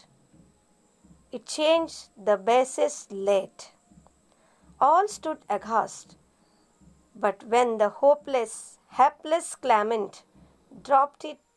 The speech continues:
clanging on the floor, heaven's curtain was again transformed to shining gold. That means here, students,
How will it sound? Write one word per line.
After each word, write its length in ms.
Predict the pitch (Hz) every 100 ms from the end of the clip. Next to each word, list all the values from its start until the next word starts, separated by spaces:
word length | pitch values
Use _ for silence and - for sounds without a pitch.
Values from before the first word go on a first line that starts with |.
| -
clanging 540 | 254 226 233 247 285 277
on 200 | 208 208
the 60 |
floor, 500 | 220 240 214 180 175 - _ _ _ _ _ _ _
heaven's 580 | - 240 262 294 294 - 208
curtain 600 | 220 220 220 233 214 214 _ _ -
was 300 | 202 208 -
again 360 | 226 226 262 254 254
transformed 720 | 208 202 - 226 208 202 208 - _ _
to 60 | -
shining 520 | - 202 190 190 185
gold. 380 | 147 143 - - _ _ _ _ _ _ - -
That 220 | 220 220
means 300 | 254 330 -
here, 280 | 208 190 247
students, 640 | - - 214 202 302 -